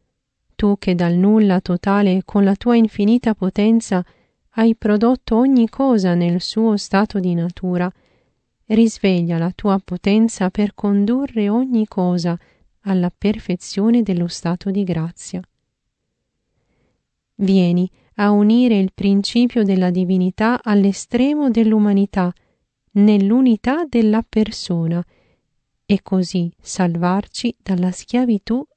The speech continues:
del peccato originale. Signore, Dio degli eserciti,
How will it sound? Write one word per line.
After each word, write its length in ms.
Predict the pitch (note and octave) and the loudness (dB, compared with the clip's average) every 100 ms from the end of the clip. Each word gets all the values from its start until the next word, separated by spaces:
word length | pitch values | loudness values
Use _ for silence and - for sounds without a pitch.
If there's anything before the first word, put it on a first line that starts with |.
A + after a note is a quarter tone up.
| _ | _
del 260 | - F#3+ F#3 | -4 -2 -2
peccato 640 | - A3 - E3+ D3+ - F3 | -4 -6 -4 -4 -4 -4 -4
originale. 760 | F3+ F#3+ G#3+ F#3 D#3 D#3 F3 - _ _ _ _ _ _ _ _ _ _ _ _ _ _ _ _ _ _ _ _ _ _ _ _ _ _ _ _ | -2 -4 -2 -2 -2 -6 -8 -10 _ _ _ _ _ _ _ _ _ _ _ _ _ _ _ _ _ _ _ _ _ _ _ _ _ _ _ _
Signore, 800 | - - G3 F#3+ F#3 F#3 F3+ - _ _ | -4 2 4 6 4 2 -2 -6 _ _
Dio 400 | G#3+ G#3 B3+ B3+ | -2 2 4 4
degli 260 | G#3 F#3+ F#3 | 4 2 2
eserciti, 840 | F3+ F3+ F3+ F3 - F#3 - F#3 | 2 2 0 -2 -6 -6 -4 -8